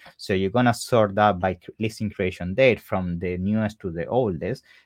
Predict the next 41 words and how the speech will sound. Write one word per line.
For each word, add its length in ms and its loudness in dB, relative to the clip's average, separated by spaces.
And 160 -2
realistically, 500 0
you're 240 0
gonna 100 0
be 120 -2
targeting 480 -2
all 200 2
the 140 -2
listings 400 -4
that 80 -4
are 160 -2
being 180 -6
created 280 -10
in 60 -8
the 100 -6
last 380 -8
sixty 320 -10
days, 360 -12
right? 220 -6
So 180 -4
why 320 6
do 140 0
you 180 2
wanna 180 0
do 140 -4
that? 220 -10
Remember, 400 -2
guys, 240 -6
most 240 -6
people 300 -2
launching 420 -4
to 140 -8
Amazon, 460 -4
they're 100 -4
gonna 220 -4
be 100 -4
doing 220 -6
similar 400 -4
things 340 -8
that, 280 -6
uh, 200 -6